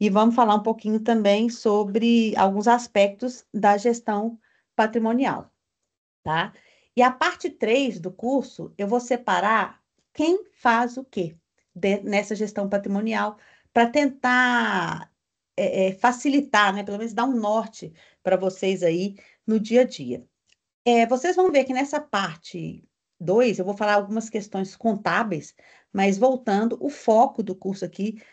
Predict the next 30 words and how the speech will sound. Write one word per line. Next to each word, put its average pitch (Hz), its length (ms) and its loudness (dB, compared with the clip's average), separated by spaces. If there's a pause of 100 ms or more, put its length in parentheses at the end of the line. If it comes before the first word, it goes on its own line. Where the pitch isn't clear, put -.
(180)
não 269 220 4
é 254 120 4
a 269 40 6
ges-, 254 320 2
não 247 260 2
é 233 140 4
a 233 60 4
gestão 233 360 0
patrimonial 220 600 0
sob 208 260 0
enfoque 214 720 0 (180)
contábil, 233 600 0 (500)
tá? 170 400 0 (800)
É, 208 300 2
bom, 214 440 4 (460)
primeira 359 320 2
coisa 330 320 2
que 370 100 -4
a 294 40 -2
gente 247 220 -4
tem 190 140 -4
que 175 100 -6
entender, 208 540 2
né, 247 220 2
o 240 40 -2
que 240 140 -4
que 240 80 -10
são 240 240 2
bens 190 420 2
públicos, - 640 -10